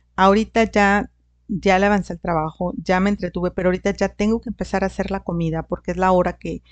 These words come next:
que si no la empiezo a hacer, no está lista. O, eh, al contrario, ¿verdad? Estoy haciendo lo que tengo que hacer de mi casa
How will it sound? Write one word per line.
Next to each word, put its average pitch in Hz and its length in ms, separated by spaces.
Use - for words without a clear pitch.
que 180 100
si 190 140
no 190 120
la 202 80
empiezo 196 340
a 185 40
hacer, 220 360
no 180 240
está 175 220
lista. 165 460
O, 214 460
eh, 165 380
al 175 200
contrario, 175 500
¿verdad? 180 340
Estoy 185 480
haciendo 202 1080
lo 175 240
que 175 100
tengo 196 300
que 208 80
hacer 190 220
de 202 80
mi 202 120
casa 190 480